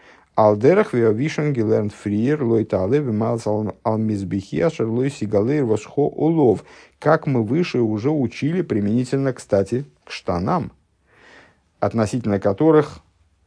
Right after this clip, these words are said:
совсем недавно говорилось: "Не поднимайся по ступенькам на жертвенник мой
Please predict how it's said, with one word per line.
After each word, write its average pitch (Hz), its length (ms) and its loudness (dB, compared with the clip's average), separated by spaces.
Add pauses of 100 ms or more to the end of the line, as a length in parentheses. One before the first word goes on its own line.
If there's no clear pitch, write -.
(500)
совсем 107 380 0
недавно 110 560 0 (3000)
говорилось: 117 840 2 (140)
"Не 135 280 2
поднимайся 120 760 0
по 123 420 4
ступенькам 113 880 -2 (380)
на 104 500 0
жертвенник 87 640 -6
мой 175 320 -2